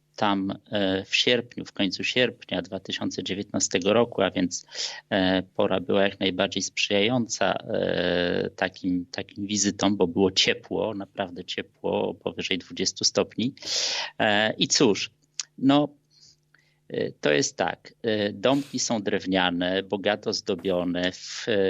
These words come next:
kolorach, e, błękitu, zieleni. Niektóre są niemalowane, ale takie przyszarzałe od słońca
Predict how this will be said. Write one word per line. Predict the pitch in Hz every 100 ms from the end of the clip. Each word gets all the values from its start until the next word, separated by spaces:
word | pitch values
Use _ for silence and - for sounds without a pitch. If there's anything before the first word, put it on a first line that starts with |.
| 92 92 92 - - _ -
kolorach, | 113 104 107 104 98 98 - _ - - - -
e, | 98 98 -
błękitu, | - 110 120 113 - 110 - 107 98 95
zieleni. | 98 98 104 98 95
Niektóre | 90 - - 95
są | - 101
niemalowane, | 104 104 98 98 101 101 98
ale | 92 90
takie | 90 -
przyszarzałe | - - - - 95 104 98 95 92 92 90 92 -
od | - -
słońca | - - 110 101 98 90 - 120